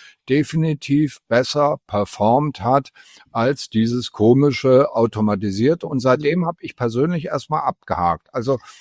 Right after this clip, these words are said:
Speaker 1: sag mir erstmal was zu dieser Entwicklung, dieser Conversion-Optimierung,
Speaker 2: Ja.
Speaker 1: ob ich da ein Ausnahmefall war vor zehn Jahren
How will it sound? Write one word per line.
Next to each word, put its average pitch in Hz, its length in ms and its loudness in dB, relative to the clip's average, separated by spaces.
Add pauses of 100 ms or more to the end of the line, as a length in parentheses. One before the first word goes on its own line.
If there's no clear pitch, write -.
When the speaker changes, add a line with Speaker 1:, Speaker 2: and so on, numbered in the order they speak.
(240)
Speaker 1:
sag 151 260 0
mir 196 140 2
erstmal 165 460 -2
was 151 220 2
zu - 160 -6
dieser 131 360 0
Entwicklung, 190 680 0
dieser 151 320 0
Conversion-Optimierung, 123 1500 0
Speaker 2:
Ja. 151 100 -4
Speaker 1:
ob 147 260 -4
ich 156 180 -6
da 123 200 8
ein 110 120 2
Ausnahmefall 170 1160 0
war 160 180 4
vor 160 220 -4
zehn 156 340 -4
Jahren 156 460 4